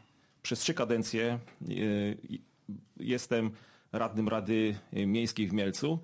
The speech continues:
Poprzednie, poprzednie dwie kadencje,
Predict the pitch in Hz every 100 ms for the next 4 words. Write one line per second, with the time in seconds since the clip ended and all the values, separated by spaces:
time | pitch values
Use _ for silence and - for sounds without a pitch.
0 | - _ _ - 139 156 123 113 95 -
1 | - 127 - 131 110 95 139 135 127 127
2 | - 127 120